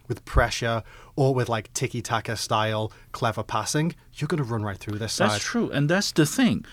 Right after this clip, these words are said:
Speaker 2: Man City, no mat-, uh, despite how dominant they are in Premier League,
Speaker 1: Mm-hmm.
Speaker 2: they are kind of a strikerless squad.
Speaker 1: Yeah.
Speaker 2: If, say, you're facing a team that has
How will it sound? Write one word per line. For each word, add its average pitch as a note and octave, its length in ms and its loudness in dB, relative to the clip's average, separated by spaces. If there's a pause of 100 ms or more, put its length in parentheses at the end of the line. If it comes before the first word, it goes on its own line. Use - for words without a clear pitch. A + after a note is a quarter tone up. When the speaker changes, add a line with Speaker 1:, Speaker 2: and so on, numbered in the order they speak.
(140)
Speaker 2:
Man F#3+ 220 6
City, D#3+ 480 4
no A2 160 4
mat-, C#3+ 180 2
uh, A#2 180 6
despite C3 420 4
how A#2+ 240 4
dominant B2 420 2
they B2 220 6
are A#2+ 320 4
in A2+ 320 4
Premier G2+ 380 2
League, G#2 340 0
Speaker 1:
Mm-hmm. A2 340 -2
Speaker 2:
they G#3 240 6 (160)
are D3+ 260 8 (100)
kind F3 340 6
of A2 180 4
a G2+ 340 4
strikerless G#2+ 1000 4 (160)
squad. - 20 -6
Speaker 1:
Yeah. B2 380 4 (800)
Speaker 2:
If, F#3+ 240 10
say, - 260 8
you're C#3 300 8
facing C3+ 480 4
a A2 60 6
team C3 360 6
that G2+ 160 4
has F#2+ 400 -2